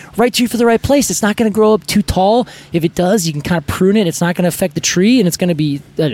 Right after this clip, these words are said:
not a big tree, so it'll grow really nicely, uh, in that, like, lower strip.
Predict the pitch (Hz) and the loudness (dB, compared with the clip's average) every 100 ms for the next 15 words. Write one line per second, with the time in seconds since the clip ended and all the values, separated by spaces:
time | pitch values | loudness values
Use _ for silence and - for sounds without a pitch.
0 | 120 165 190 156 190 180 214 226 190 156 | -2 -2 -2 -2 -2 -2 0 0 0 0
1 | 131 - 165 175 175 180 156 170 - 190 | -2 -2 0 2 2 0 0 -2 -2 0
2 | 190 - - - - 147 147 135 135 175 | -2 -4 -16 -20 -10 -4 -2 -2 0 0
3 | 170 151 170 147 - 160 165 160 156 - | 0 -2 -4 -4 -2 0 2 2 0 0
4 | 175 | 0